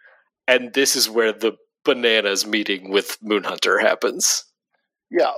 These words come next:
Speaker 2: where, uh, Free Spirit goes, "Man, Moonhunter, that's a whack name." And Moonhunter goes, "Oh, I'm, like, the part Native American,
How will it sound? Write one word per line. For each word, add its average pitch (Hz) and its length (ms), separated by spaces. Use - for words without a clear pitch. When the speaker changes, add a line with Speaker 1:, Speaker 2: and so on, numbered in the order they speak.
Speaker 2:
where, 165 440
uh, 147 260
Free 190 140
Spirit 190 240
goes, 143 240
"Man, 170 260
Moonhunter, 170 400
that's 175 140
a 151 80
whack 147 320
name." 156 440
And 156 140
Moonhunter 180 340
goes, 139 300
"Oh, 170 200
I'm, 123 200
like, 131 220
the - 80
part 143 240
Native 135 160
American, 127 500